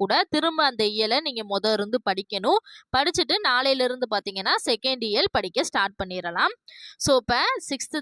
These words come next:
தமிழ்ல இயல் ஒண்ணுக்கான ஆன்லைன் டெஸ்ட் வந்து நம்ம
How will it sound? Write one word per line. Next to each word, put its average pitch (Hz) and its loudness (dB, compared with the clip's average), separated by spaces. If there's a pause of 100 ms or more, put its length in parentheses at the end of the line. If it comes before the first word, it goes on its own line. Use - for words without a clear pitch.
தமிழ்ல 226 -2 (260)
இயல் 262 2 (160)
ஒண்ணுக்கான 214 -4 (760)
ஆன்லைன் 254 -2
டெஸ்ட் 214 -4
வந்து 202 -6
நம்ம 196 -2